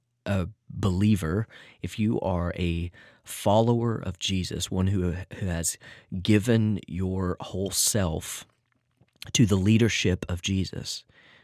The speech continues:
um, you should be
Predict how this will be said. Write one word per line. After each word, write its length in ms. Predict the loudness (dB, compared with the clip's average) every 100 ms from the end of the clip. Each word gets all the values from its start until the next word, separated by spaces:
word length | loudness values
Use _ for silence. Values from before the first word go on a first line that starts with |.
| _ -20 -20 -20 _ _ -8
um, 320 | -2 0 0 -4 _ _ _ _ _ _ _ _
you 340 | -2 2 4
should 380 | 4 4 4 4
be 440 | 6 8 8 4